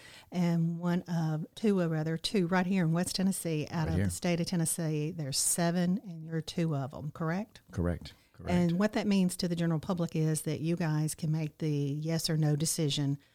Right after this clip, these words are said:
Speaker 1: on whether or not this person is able to drive. And then if they are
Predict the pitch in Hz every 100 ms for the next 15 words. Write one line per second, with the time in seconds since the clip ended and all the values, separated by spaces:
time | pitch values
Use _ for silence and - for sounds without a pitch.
0 | _ - 160 160 165 160 160 151 - 165
1 | - 147 - 147 131 151 - 160 170 170
2 | - 180 165 151 156 240 - _ _ _
3 | - 170 165 165 165 170 170 180 165 165
4 | 175 185 202